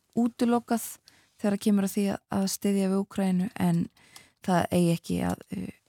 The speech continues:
ýta undir eða, eða, eða blása í einhverjar glæður. Ekki að, eh, þessara ríkja að, sem sagt, eh,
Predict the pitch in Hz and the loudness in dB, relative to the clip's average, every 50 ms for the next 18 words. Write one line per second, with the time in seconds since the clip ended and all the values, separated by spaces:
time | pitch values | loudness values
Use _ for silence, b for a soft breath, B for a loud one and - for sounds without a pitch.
0 | _ _ _ B B B B B B B B B B _ - 185 185 190 185 - | _ _ _ B B B B B B B B B B _ -2 0 2 2 0 0
1 | _ 180 - - - 185 185 190 190 - _ - 180 170 175 170 170 - - 180 | _ -2 0 2 2 2 2 2 0 -2 _ -2 0 0 2 0 0 0 0 0
2 | 175 170 165 165 165 - - - 185 175 170 175 180 - - _ _ _ _ - | 0 0 0 0 -2 -4 -4 -4 -4 -4 -4 -4 -6 -8 -10 _ _ _ _ -2
3 | 175 165 175 185 - - - 170 - - _ _ - _ _ _ _ - 175 170 | -2 -2 -2 -2 -4 -6 -6 -6 -6 -8 _ _ -20 _ _ _ _ -2 -2 -2
4 | 170 - - _ _ - 175 170 - - 165 175 165 180 - _ 180 175 175 180 | -2 -2 -6 _ _ -6 -6 -6 -4 -4 -6 -6 -6 -6 -6 _ 0 2 2 2
5 | 180 165 156 - - - - _ _ _ b b b b b b b b b b | 2 0 0 -2 -6 -12 -20 _ _ _ b b b b b b b b b b
6 | b b _ _ _ _ _ _ _ _ _ _ _ _ - - 160 - - - | b b _ _ _ _ _ _ _ _ _ _ _ _ -6 -6 -6 -6 -4 -2
7 | 160 151 - - - _ - - - - - - _ _ _ _ _ _ _ _ | -2 -2 -2 -4 -8 _ -12 -8 -8 -6 -8 -8 _ _ _ _ _ _ _ _
8 | - - 190 190 - - 202 180 180 175 165 180 190 196 185 - - - 170 165 | -6 -2 0 0 0 0 0 0 0 2 2 2 0 0 -2 -4 -4 -2 -2 -2
9 | 175 165 - 180 175 - - - - - - - - - | -2 -2 -4 -6 -6 -8 -10 -12 -14 -12 -12 -12 -12 -12